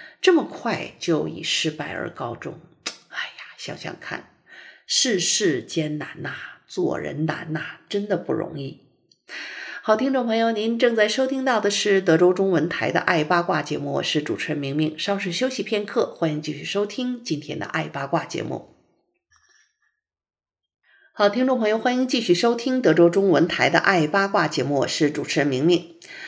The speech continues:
在二零二一年的一月份啊，去年福布斯发布了美国慈善富豪的二十五强的榜单。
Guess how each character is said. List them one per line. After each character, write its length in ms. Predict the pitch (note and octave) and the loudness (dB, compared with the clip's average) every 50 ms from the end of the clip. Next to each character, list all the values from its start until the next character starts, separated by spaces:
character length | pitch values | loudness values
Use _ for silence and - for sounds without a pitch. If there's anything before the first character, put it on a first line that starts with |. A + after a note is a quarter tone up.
| - - - - | -14 -14 -14 -2
在 280 | - - D#4 D4+ D4 C#4+ | 2 4 4 6 6 4
二 200 | C4+ - D#4 D#4 | 4 6 6 6
零 160 | C#4+ C#4+ D4 | 4 4 4
二 160 | - C#4+ C#4+ | 4 4 4
一 140 | C4+ C#4 D4+ | 4 4 4
年 200 | C#4+ A#3 G3 G#3 | 6 6 4 4
的 80 | A3 A3 | 4 2
一 260 | A3 - C4 D4+ E4 | 0 4 6 10 10
月 220 | E4+ E4+ C#4 G3+ | 10 10 10 8
份 360 | - - - - - - - - | 6 4 4 4 4 4 2 -2
啊， 320 | - C#3+ C#3 C3 - - - - | -6 -6 -6 -8 -12 -14 -14 -10
去 220 | - - - D4+ | -2 0 0 2
年 280 | A#3 E3+ B2+ B2+ - - | 4 2 2 2 0 -2
福 180 | - - A3 | -4 -4 -2
布 160 | A#3 C4+ D4 | 2 2 2
斯 200 | B3+ - - D#4 | 2 2 2 2
发 240 | D4 D4+ D#4 D4+ D4+ | 4 4 4 4 4
布 160 | D4+ D4+ C#4 | 4 6 6
了 100 | A#3 F#3+ | 8 8
美 240 | F3 E3+ D#3 C3+ B2+ | 8 6 6 6 4
国 400 | B2 - C#3+ D3 E3 E3+ - - - | 2 2 2 4 4 2 0 -4 -8
慈 400 | - - - - - E3 G3 B3+ | -6 -4 -4 -4 0 2 2 4
善 300 | B3+ - E4+ B3 - - | 4 4 4 4 2 0
富 260 | - - - C#4+ G#3 | -2 -2 0 2 2
豪 320 | G#3 - - - A2+ - | 0 -2 -4 -2 0 2
的 120 | D#3 F#3 - | 2 2 2
二 200 | - - B2+ A2+ | 4 2 2 2
十 160 | - - B3+ | 2 0 0
五 160 | A3 E3+ G#2 | 0 0 0
强 320 | A2+ - - - A#2+ D3+ | -2 -4 -4 -4 -2 0
的 80 | F3+ F#3+ | 2 2
榜 400 | E3+ - - - F#2 - - E3 - | 0 0 0 0 0 0 -2 0 2
单。 320 | G3+ G#3+ A#3 A#3 A#3 - | 2 2 2 0 -4 -10